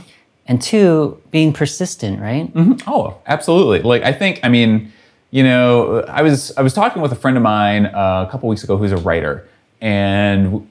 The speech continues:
Speaker 2: she was talking about, you know, working on a draft of a book and trying to contact a bunch of people with it. And I said to her, one of the best pieces of advice that I ever got, which is, "Remember, it only takes one yes."
Speaker 1: Yeah.
Speaker 2: You know, you can get a thousand no's in this business,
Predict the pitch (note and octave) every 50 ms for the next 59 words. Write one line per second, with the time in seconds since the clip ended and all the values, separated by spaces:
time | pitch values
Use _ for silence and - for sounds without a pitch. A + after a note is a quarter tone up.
0 | _ - - - - D3+ D3 C#3 - - C3+ A#2 - A2+ B2 A2+ G#2+ G2 F#2 F#2+
1 | F2+ F#2 D#2+ G2 F#2 F2+ F2+ G2 G#2+ G2+ A2 G#2+ G2+ F#2+ F2+ F2 G2+ F#2 F2 F2
2 | F2 - G2 F2+ F#2 F2 - F#2 E2+ E2 E2 - - - - _ _ _ _ _
3 | _ - G#2+ G#2 G2+ B2 A2 G#2 G2 G2 F#2+ - F2 F2 F2 - E2+ E2+ - F#2
4 | F2+ F2 E2+ - - F2+ - F2 E2+ F2 F#2 D#2 F2 F#2+ G2 - B2 B2 A#2 A2
5 | G#2+ G#2+ G2+ G2 F#2+ F#2+ F#2 G2 G2 G#2 G2+ F#2+ F2+ F2+ F#2 F#2 - F#2 E2+ -
6 | - E2+ F2 F2 F2+ F2 F2 F2 - - E2 F#2 G#2+ A#2+ C3+ B2+ C3+ C3 B2+ -
7 | G#2 G2+ - G#2 F#2 - - G2 G2+ G2+ F#2 F2+ E2+ F2+ G2+ G#2 G2+ B2 A2 -
8 | - F#2 F2+ F#2 F2+ F2 E2 - - - - - - - - _ _ _ _ _
9 | _ _ - - _ _ _ _ - A#2+ A#2 A#2 A#2 A#2+ A#2+ A#2+ A#2 A#2 A#2 B2+
10 | D3 D3+ - F3+ D3+ C#3 C#3+ D3 - B2+ - - - C#3 C3 D#3 F3+ E3+ E3 F3+
11 | E3+ D3+ D3+ C#3+ D3+ D3 C3+ A#2 G2+ F#2 F2+ F2+ F2+ - - A#2 A2+ G#2+ G2+ G2+
12 | - D#3+ F3 D#3+ C3 G#2 F2 F#2 G2 - - - -